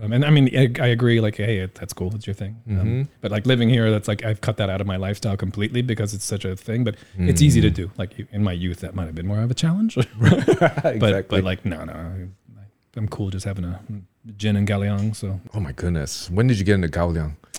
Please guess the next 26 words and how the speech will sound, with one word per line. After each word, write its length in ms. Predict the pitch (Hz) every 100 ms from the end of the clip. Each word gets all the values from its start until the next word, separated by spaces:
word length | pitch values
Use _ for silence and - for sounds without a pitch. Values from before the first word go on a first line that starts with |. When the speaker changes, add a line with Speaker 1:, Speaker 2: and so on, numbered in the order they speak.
| -
Speaker 1:
Right 200 | 131 156
away, 280 | 147 151 131
actually. 380 | 107 - 104 107
Speaker 2:
Really? 460 | 107 104 120 110 98
Speaker 1:
Yeah, 80 | - 151
I, 100 | 160
I'd 80 |
probably 180 | 156 165
Speaker 2:
That's 60 | 151
Speaker 1:
say 100 | 165
I 140 | 151
was, 120 | 147
Speaker 2:
hardcore. 80 | 87 78 _ -
Speaker 1:
I 40 |
was 80 | 151
a 40 | 147
bit 100 | 151
of 80 | 131
a 40 |
liquor 300 | 117 113 123
snob 380 | - 127 120 131
when 100 | 117
I 100 | 107
first 380 | - 117 147 214
moved 220 | 220 233
here. 220 | 240 240